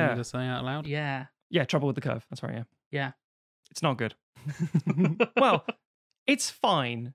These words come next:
Speaker 2: Justin Timberlake's also in it, John Goodman. 'Cause sports films bring in huge names for some reason,
Speaker 3: Hmm.
Speaker 2: even though they don't bring in any real ratings, any real box office. It's just like,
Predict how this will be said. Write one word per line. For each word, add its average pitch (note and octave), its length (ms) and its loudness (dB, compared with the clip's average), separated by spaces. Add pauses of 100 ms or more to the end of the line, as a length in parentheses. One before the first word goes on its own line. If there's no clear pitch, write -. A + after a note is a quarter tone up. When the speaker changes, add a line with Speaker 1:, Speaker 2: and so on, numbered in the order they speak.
Speaker 2:
Justin G#3+ 240 0
Timberlake's D#3 380 -2
also C#3 180 -6
in C#3 60 -2
it, C3 80 -8
John C#3+ 160 0
Goodman. C3+ 220 -6 (160)
'Cause - 100 -2
sports F4 280 2
films C#4 240 4
bring A#3 260 2
in A3 120 4
huge G#3 360 -2
names D#3 380 0
for C#3+ 100 -10
some C3 260 -2
reason, B2 320 -4 (140)
Speaker 3:
Hmm. D#3 180 -2
Speaker 2:
even F#3+ 180 4
though F3 160 6
they D#3+ 100 4
don't E3+ 200 2
bring D#3+ 140 0
in D3 160 0 (320)
any A3 220 2
real E3 200 4
ratings, C#3 520 0 (280)
any G3 160 6
real D#3+ 180 4
box C3+ 320 0
office. C3 480 -4 (260)
It's C#3+ 140 -2
just - 180 -2
like, C3+ 180 0